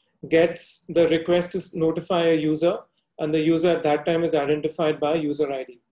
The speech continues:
Um, if we need the email, if we need the phone number, or need any other, uh, identifier, which is a personal identifiable information, that is looked up at by the uh, notification layer.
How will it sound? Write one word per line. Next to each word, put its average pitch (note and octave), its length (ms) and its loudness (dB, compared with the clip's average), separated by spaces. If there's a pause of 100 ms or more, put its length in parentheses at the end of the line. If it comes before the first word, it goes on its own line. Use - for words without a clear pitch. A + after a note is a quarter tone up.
(400)
Um, C3 540 -4 (140)
if D#3 160 -6
we F#3+ 80 2
need F#3 220 4
the G3 140 6
email, F#3 380 4
if E3 120 -4
we E3 80 0
need D#3 180 0
the D#3 80 2
phone F3 220 2
number, F3+ 420 2 (480)
or D3 260 0
need D#3+ 260 2
any D#3+ 220 4
other, E3 460 6 (140)
uh, C3+ 340 -2 (120)
identifier, D3+ 800 2
which D3 160 -2
is D3 180 0
a C#3 200 0 (200)
personal D#3 420 2
identifiable D3+ 880 0
information, D#3 680 0 (460)
that D#3 240 2
is F#3+ 140 2
looked E3+ 260 4
up G3+ 260 4
at D#3 240 0
by D3+ 200 2
the G#3 220 0 (260)
uh, D3 280 -2
notification E3 680 2
layer. C3+ 240 -2